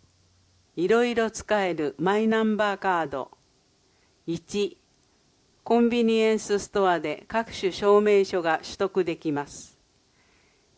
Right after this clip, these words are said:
利用できる時間、午前六時三十分から午後十一時、メンテナンス日と年末年始を除く。利用できる場所、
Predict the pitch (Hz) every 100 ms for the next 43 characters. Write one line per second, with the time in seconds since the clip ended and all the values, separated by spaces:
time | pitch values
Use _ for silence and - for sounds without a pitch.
0 | _ - 180 233 240 226 214 220 196 175
1 | 156 151 170 147 - _ _ _ _ _
2 | - 214 220 226 202 185 220 202 196 202
3 | 208 196 202 - - 175 151 160 147 -
4 | - 208 190 160 175 180 180 180 160 139
5 | 135 - _ _ _ _ _ 180 202 220
6 | 220 214 214 208 202 196 180 180 160 147
7 | - - 185 202 214 214 202 196 196 185
8 | 196 170 143 147 151 143 - 127 - _
9 | _ _ _ _ _ _ _ _ _ 156
10 | 190 233 240 226 220 220 185 151 147 -
11 | 147